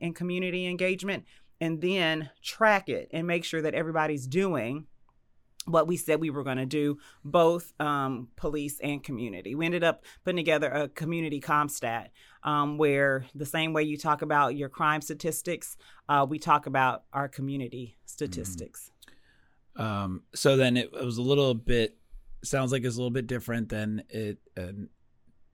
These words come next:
Speaker 2: than engaging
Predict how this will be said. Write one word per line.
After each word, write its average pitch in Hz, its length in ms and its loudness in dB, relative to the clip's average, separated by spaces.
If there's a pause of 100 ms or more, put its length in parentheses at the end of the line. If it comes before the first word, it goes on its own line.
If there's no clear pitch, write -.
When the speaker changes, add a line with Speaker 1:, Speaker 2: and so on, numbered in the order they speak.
(1120)
Speaker 2:
than 104 460 -4 (680)
engaging 113 960 -2